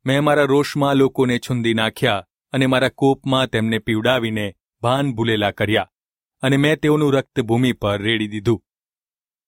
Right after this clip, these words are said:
હું યહોવાના કૃપાના કાર્ય વિશે કહીશ. જે સ્તુતિ યોગ્ય કાર્યો યહોવાએ કર્યા છે, તે જણાવીશ. યહોવાએ આપણા માટે શું કર્યું છે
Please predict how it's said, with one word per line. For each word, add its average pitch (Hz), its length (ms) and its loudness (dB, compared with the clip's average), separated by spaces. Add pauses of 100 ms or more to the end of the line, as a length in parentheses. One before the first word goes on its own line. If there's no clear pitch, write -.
(160)
હું 139 120 0
યહોવાના 156 520 2
કૃપાના 131 520 -2
કાર્ય 110 320 0
વિશે 107 260 -2
કહીશ. 110 480 -4 (480)
જે 135 120 0
સ્તુતિ 156 420 2
યોગ્ય 147 340 2
કાર્યો 127 440 0
યહોવાએ 113 540 0
કર્યા 120 380 0
છે, 110 260 -2 (300)
તે 147 120 2
જણાવીશ. 110 600 -2 (880)
યહોવાએ 160 440 2
આપણા 151 300 0
માટે 143 300 0
શું 131 240 -2
કર્યું 120 320 0
છે - 240 -4